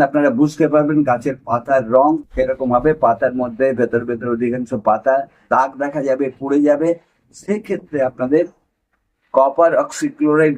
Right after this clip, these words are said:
গ্রুপের যে কোনো ছত্রাকনাশক ব্যবহার করতে হবে। তো কিভাবে ব্যবহার করবেন? না, দু গ্রাম কপার অক্সিক্লোরাইড গ্রুপের ছত্রাকনাশক এক লিটার জলে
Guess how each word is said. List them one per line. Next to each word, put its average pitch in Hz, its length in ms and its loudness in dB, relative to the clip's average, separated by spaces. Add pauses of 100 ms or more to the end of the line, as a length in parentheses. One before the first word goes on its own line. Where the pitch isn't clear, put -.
গ্রুপের 135 320 2 (280)
যে 143 80 2 (100)
কোনো 147 140 4 (140)
ছত্রাকনাশক 135 720 -2 (100)
ব্যবহার 127 360 0
করতে 143 280 -6
হবে। 156 160 0 (640)
তো 131 80 4 (760)
কিভাবে 165 440 4 (100)
ব্যবহার 147 320 2 (100)
করবেন? 165 320 0 (380)
না, 113 140 2 (200)
দু 165 120 6 (180)
গ্রাম 160 240 4 (140)
কপার 147 340 2 (180)
অক্সিক্লোরাইড 143 720 -2
গ্রুপের 143 380 -2
ছত্রাকনাশক 135 720 -4 (260)
এক 123 80 -6 (100)
লিটার 143 380 0
জলে 131 340 2